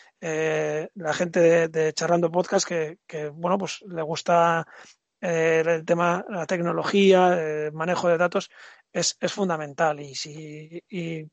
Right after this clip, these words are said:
si no te gusta el béisbol o no lo entiendes o te parece aburrido, pues te coges un ordenador,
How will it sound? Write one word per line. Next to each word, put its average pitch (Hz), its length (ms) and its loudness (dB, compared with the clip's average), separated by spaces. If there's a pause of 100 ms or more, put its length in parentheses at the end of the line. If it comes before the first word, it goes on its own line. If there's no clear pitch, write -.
(300)
si - 160 -6
no 185 100 2
te 180 80 2
gusta 175 380 4
el 175 80 2
béisbol 175 300 4
o 170 80 4
no 170 120 4
lo 175 80 2
entiendes 180 540 0 (360)
o 180 100 -4
te 170 100 -2
parece 175 240 2
aburrido, 175 480 4
pues 147 420 -10
te 160 120 -12
coges 170 260 -4
un 170 80 -2
ordenador, 175 560 4